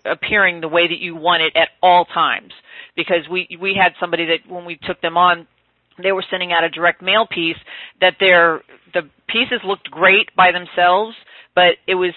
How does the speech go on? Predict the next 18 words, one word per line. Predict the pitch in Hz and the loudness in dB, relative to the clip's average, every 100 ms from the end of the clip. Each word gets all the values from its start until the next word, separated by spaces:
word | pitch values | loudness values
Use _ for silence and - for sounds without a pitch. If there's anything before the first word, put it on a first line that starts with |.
| - | -2
actually | 185 185 202 | 0 0 -2
a | 175 | -4
direct | 165 180 190 | -2 -2 -2
mail | 190 202 226 | 0 0 2
campaign, | 202 180 170 175 170 170 - | 0 0 -6 -6 -6 -6 -4
and | 170 175 | -4 -4
when | 180 175 | -14 -4
somebody | 208 208 185 | -2 -2 -2
received | 180 - 247 240 | -6 -4 -2 0
it, | 202 | 0
they | 180 | 0
look | 175 190 | -2 -2
at | 196 | 0
it | 180 | -2
and | |
think, | 185 180 | -2 0
"Oh, | 196 | 2
that's | 190 185 | 4 0